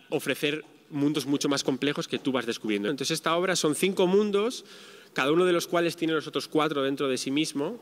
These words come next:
y cuando vas a uno de ellos, tiene a su vez del que has venido y puedes ir a los otros cuatro. ¿Qué quiere decir esto? Quiere decir esto que no tiene principio ni fin. Si una obra no tiene principio ni fin, hablar de narrativa es un poquitín laxo, ¿no? Es decir, bueno, a lo mejor tiene historias, pero no tiene una historia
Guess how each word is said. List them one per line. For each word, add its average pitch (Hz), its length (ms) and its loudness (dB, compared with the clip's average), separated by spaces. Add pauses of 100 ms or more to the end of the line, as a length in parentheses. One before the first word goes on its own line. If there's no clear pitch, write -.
(480)
y 127 100 -4
cuando 117 300 -2
vas 131 220 0
a 156 60 0
uno 147 120 2
de 143 120 2
ellos, 160 460 -2
tiene 143 200 0
a 139 60 0
su 143 120 -8
vez 147 140 2
del 127 160 -2
que 131 140 -4
has 135 100 -4
venido 139 540 -2
y 135 80 -8
puedes 127 240 -2
ir 120 40 -4
a 117 40 -6
los 120 60 -10
otros 131 180 -10
cuatro. 226 320 -4
¿Qué 180 80 0
quiere 202 180 4
decir 175 220 2
esto? 165 240 -4
Quiere 151 160 -4
decir 156 180 0
esto - 180 -2
que 120 80 -4
no 123 120 0
tiene 131 180 2
principio 110 400 0
ni 110 100 2
fin. 180 220 2 (500)
Si - 140 0
una 143 140 4
obra 143 100 2
no 139 140 2
tiene 139 160 2
principio 135 420 -2
ni 131 80 4
fin, 160 400 2 (320)
hablar 117 260 2
de 135 100 2
narrativa 135 520 -4
es 139 80 -4
un 131 100 -4
poquitín 113 400 2
laxo, 120 440 -2
¿no? 156 180 -2
Es 110 160 0
decir, 107 220 -2
bueno, 117 180 4
a 95 40 -2
lo 101 40 0
mejor 127 220 2
tiene 135 180 0
historias, 143 640 0
pero 113 160 -6
no 123 80 -4
tiene 147 160 -2
una 131 80 2
historia 143 480 0